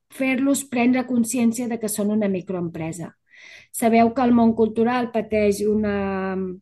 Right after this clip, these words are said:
una precarietat innata, que tota la societat, eh, acceptem, eh, de manera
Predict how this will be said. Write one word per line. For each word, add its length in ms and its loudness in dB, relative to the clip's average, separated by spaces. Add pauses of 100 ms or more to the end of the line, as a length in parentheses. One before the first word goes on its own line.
(260)
una 200 4
precarietat 960 0
innata, 800 -2 (440)
que 140 2
tota 220 -2
la 120 2
societat, 920 0
eh, 320 -6 (120)
acceptem, 760 0 (280)
eh, 420 -6 (500)
de 60 0
manera 520 0